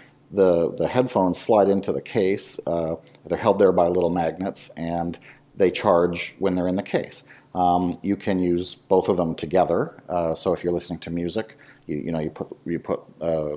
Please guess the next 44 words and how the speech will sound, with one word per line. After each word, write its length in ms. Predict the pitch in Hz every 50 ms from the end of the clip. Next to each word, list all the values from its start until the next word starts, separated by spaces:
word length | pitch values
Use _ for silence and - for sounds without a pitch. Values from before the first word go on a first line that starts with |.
| - -
put 140 | - - -
them 260 | 90 85 82 82 80
in 100 | 80 80
both 220 | 87 90 - -
ears, 320 | 85 82 92 107 120 107 95
and, 280 | 87 78 76 80 - -
and 280 | 78 80 80 80 71 -
away 200 | 78 82 82 80
you 120 | 78 78
go. 220 | 76 - 85 101 127
And 100 | - 180
the 40 | -
sound's 300 | - - 233 262 262 -
pretty 320 | - - - 120 113 110
good. 300 | 85 78 85 92 110 139
You 80 | 156 139
know, 120 | 131 139
they're 120 | 147 151
Bluetooth 340 | 139 139 131 127 - 113 95
headsets, 480 | - 95 90 95 - - 85 80 - -
so 320 | - 110 95 92 92 92 - - -
they're 100 | - 113
not 120 | 110 107 -
gonna 160 | 113 104 98
win 120 | 98 95
any 200 | 95 92 90 85
awards 420 | 82 78 78 90 98 98 98 92 -
compared 400 | - - 78 - - 80 78 78
to 140 | - 92 78
a 40 | 73
good 180 | 76 90 87 78
set 220 | - - 80 69
of, 220 | 73 73 - - -
uh, 140 | 80 80 80 - - - - - - _ _ _
you 120 | - 104
know, 80 | 95 82
wired 360 | 82 85 87 87 87 73 73
headphones, 600 | - - - 135 135 - - 90 80 78 85 82
but, 420 | - - 92 87 - - - - 101
uh, 180 | 85 80 85
they're 140 | 80 - 98
certainly 380 | - - - 143 - - 90 85
passable. 520 | - 104 98 107 - - 87 78 78 82
They're, 300 | 85 85 82 80 82 -